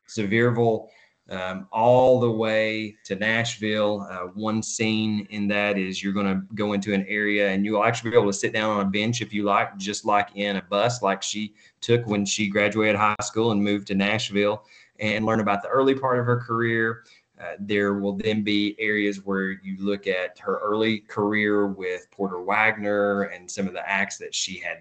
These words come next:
there as she then started to branch off, uh, onto her own. And then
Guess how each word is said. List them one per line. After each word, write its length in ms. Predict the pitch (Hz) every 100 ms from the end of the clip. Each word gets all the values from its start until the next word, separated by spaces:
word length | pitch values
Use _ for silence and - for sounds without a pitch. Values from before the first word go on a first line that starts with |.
| 92
there 500 | 117 117 113 117 120 - _ -
as 140 | 101
she 160 | - 101
then 160 | 98
started 240 | 98 101 95
to 60 |
branch 360 | 95 98 98 98
off, 400 | 98 92 95 - 95
uh, 240 | 92 90 80
onto 340 | 92 95 92
her 320 | 90 92 90
own. 460 | 104 101 101 101 98 - - - - _
And 200 | 123 120
then 640 | 120 123 120 120 120 113